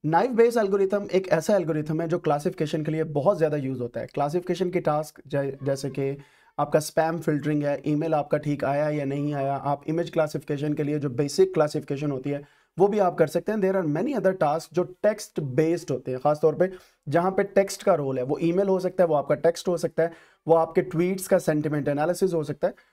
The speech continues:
तो ये मशीन लर्निंग का ऐसा एल्गोरिथम है जो उस किस्म के एनालिसिस करने में हमारी हेल्प करता है। स्क्रीन में आपके साथ शेयर करता हूँ,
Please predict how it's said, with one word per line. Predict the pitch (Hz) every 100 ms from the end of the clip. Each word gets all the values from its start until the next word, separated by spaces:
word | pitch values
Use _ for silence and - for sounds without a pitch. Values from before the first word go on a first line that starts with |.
| _ -
तो |
ये | 190
मशीन | 170 151 208
लर्निंग | 226 208 208
का | 196
ऐसा | 170 175
एल्गोरिथम | 151 147 160 190
है |
जो | 185 190
उस | - 247 -
किस्म | 196 185 180
के | 190
एनालिसिस | 196 160 147 151 160
करने | 147 135
में | 147 165
हमारी | 143 139 135 123 _ _
हेल्प | 175 160
करता | - - -
है। | - _ _ _ _ _ _ _ -
स्क्रीन | - 196 247
में | 254
आपके | 226 247
साथ | 240
शेयर | 214 185
करता | 160 135
हूँ, | 202